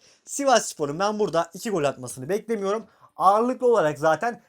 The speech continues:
defansif yönüyle oynayacaktır diye düşünüyorum bu mücadeleyi. Eğer gol yerse atak yapacaktır fakat ya iki gol atması zor gibi görüyor. Özellikle ilk yarıda gol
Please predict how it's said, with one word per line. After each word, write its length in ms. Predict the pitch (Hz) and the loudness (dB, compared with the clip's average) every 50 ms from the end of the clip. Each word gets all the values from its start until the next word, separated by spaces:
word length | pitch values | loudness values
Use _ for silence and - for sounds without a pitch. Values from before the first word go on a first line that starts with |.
| _ _ _ | _ _ _
defansif 560 | 143 170 175 - 220 220 220 - 269 247 - | -2 -2 0 0 0 -2 -2 -4 -6 -8 -6
yönüyle 320 | 208 196 180 165 156 147 131 | -6 -6 -6 -4 -2 -2 -2
oynayacaktır 560 | 123 127 135 139 135 147 143 143 - 135 123 | -2 -2 -4 -4 0 0 0 0 -2 -8 -6
diye 160 | 127 127 123 | -6 -6 -6
düşünüyorum 440 | 135 - - 190 196 196 208 214 208 | -8 -10 -6 -4 -2 -2 -2 0 -2
bu 80 | 220 | -2
mücadeleyi. 560 | 214 202 214 226 214 202 220 220 233 240 233 - _ _ _ _ - | -2 2 4 4 4 4 2 -4 -4 -4 -6 -8 _ _ _ _ 0
Eğer 240 | 226 226 226 220 190 | 4 6 6 6 6
gol 200 | 196 220 214 226 | 6 4 4 6
yerse 440 | 233 240 240 233 233 - 233 233 | 6 6 6 6 4 2 0 0
atak 380 | - - 196 190 220 208 202 - | 2 0 -2 0 0 -4 -2 -2
yapacaktır 440 | 214 190 202 208 202 175 143 151 147 - | -4 -4 0 0 0 0 0 -4 -2 -2
fakat 340 | 202 185 214 240 226 208 - _ _ _ _ _ _ _ - | 0 2 2 2 2 0 -10 _ _ _ _ _ _ _ -8
ya 160 | 185 175 180 | -6 -6 -6
iki 200 | 214 214 - 269 | -6 -6 -8 -4
gol 140 | 233 247 226 | -2 2 2
atması 360 | 220 226 226 220 220 214 214 | 2 0 0 -6 -10 -10 -8
zor 180 | 190 220 254 240 | -2 0 0 0
gibi 200 | 202 180 165 143 | 0 -2 -4 -4
görüyor. 400 | 139 143 143 143 175 208 214 196 196 | -2 -2 -2 0 2 2 2 0 -2
Özellikle 480 | 196 180 202 208 220 254 - - 196 | -2 2 4 4 4 2 -2 -2 -2
ilk 160 | 208 190 196 240 | -2 -2 0 0
yarıda 220 | 226 208 202 214 | 0 4 4 2
gol 220 | 190 202 208 214 | 4 4 2 2